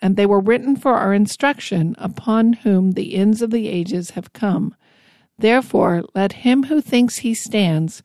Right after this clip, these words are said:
take heed that he does not fall.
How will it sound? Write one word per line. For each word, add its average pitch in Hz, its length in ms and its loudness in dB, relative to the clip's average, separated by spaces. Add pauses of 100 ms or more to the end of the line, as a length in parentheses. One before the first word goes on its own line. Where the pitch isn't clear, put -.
(260)
take 220 320 -4
heed 185 500 -4 (160)
that 190 160 0
he 202 140 -2
does 180 260 -2
not 175 240 -4
fall. 180 460 -4